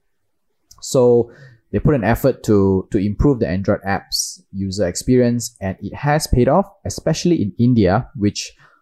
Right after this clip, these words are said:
all social media companies are trying to get into now because it's the second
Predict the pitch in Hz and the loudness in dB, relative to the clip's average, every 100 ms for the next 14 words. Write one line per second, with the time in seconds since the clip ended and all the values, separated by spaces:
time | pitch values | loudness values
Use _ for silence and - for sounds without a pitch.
0 | _ _ - 101 123 123 107 127 110 110 | _ _ 0 2 2 2 0 0 2 0
1 | - 104 98 104 98 - 92 90 101 110 | 0 -2 -2 -2 -4 -2 -2 0 0 0
2 | 113 110 104 95 101 101 - - - - | -2 0 0 0 -2 -2 -2 -12 -12 -10
3 | 80 - 104 - 107 | -8 -4 -4 -2 -4